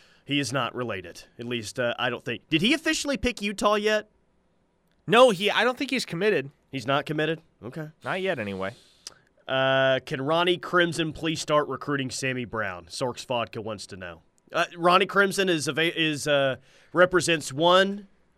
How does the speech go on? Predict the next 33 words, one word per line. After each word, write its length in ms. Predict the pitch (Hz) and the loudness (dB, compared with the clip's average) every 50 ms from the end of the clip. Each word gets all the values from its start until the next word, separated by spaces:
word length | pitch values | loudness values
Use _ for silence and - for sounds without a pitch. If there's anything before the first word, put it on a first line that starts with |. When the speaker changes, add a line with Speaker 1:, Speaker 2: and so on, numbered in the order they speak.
| _ _ | _ _
Speaker 1:
prospect 600 | - - 180 175 165 - - - 180 170 - - | 2 4 6 6 6 4 4 4 4 4 4 2
a 40 | 147 | -4
year. 300 | 139 131 117 110 104 92 | -4 -2 -2 -4 -6 -4
He 140 | - 135 151 | -2 -2 -2
cannot 420 | 147 - 156 160 160 165 165 - | -2 0 0 2 2 2 2 0
change 580 | - - 165 151 139 131 120 113 - - - - _ _ _ _ _ - | -2 -4 -2 0 0 -2 -2 -6 -8 -12 -14 -16 _ _ _ _ _ -4
mid-recruiting 540 | - 151 156 123 131 139 - 147 139 120 110 | 0 0 0 0 0 -4 -2 -2 -2 -2 -4
cycle 400 | - - 123 98 92 - 98 90 - | -4 -4 -4 -4 -4 -6 -10 -14 -12
to 100 | - 107 | -12 -10
Sammy 280 | - - 120 113 117 110 | -8 -6 -6 -6 -6 -8
Brown. 340 | - 104 95 90 82 80 _ _ _ - - - _ _ _ _ _ _ _ _ _ _ _ _ _ _ | -10 -10 -10 -10 -10 -14 _ _ _ -20 -20 -20 _ _ _ _ _ _ _ _ _ _ _ _ _ _
Speaker 2:
Hey, 120 | - 156 156 | 0 0 2
we 100 | 147 151 160 | 2 0 -2
just 140 | 175 - | -4 -2
got 140 | - 190 160 | -2 -2 -2
a 40 | 127 | -2
text 380 | - - 156 147 - - - - | -2 -2 -2 -2 -2 -4 -8 -6
from 340 | - 135 120 113 110 107 | -2 -2 0 0 -2 -4
Grill 220 | 101 104 135 139 135 | -4 -2 0 0 0
Boy 200 | 127 127 117 107 | 2 0 0 0
himself, 340 | 110 104 - - 120 104 - | -2 -4 -4 -4 -4 -4 -4
Travis 280 | - 123 117 107 101 - | -4 -4 -4 -4 -4 -4
Davidson. 420 | - 107 98 95 82 - - 73 - _ _ _ _ _ _ _ _ _ _ _ _ _ _ _ _ _ _ - | -4 -4 -4 -4 -8 -12 -14 -16 -20 _ _ _ _ _ _ _ _ _ _ _ _ _ _ _ _ _ _ -6
Who 120 | 120 120 | -4 -2
adds, 400 | 123 107 123 123 113 104 98 - - | 0 2 2 2 2 0 -2 -6 -4
"Most 320 | 139 151 190 233 214 - 254 | 2 4 4 4 4 2 0
important 460 | 240 214 - 233 233 220 190 185 185 | 0 0 2 4 4 4 4 2 -4
defensive 400 | 175 - 202 190 170 - 175 156 | -2 0 0 0 0 -2 -2 0
line 280 | 160 160 156 156 143 | 2 2 2 2 0
point 340 | 135 - 151 139 131 127 - | -2 -4 -4 -2 -2 -4 -4
for 160 | - - 135 | -2 -2 -2
the 100 | 120 120 | 0 0
Doomer. 440 | 107 107 123 123 117 98 85 78 76 | -2 -2 -2 -2 -2 -4 -6 -8 -10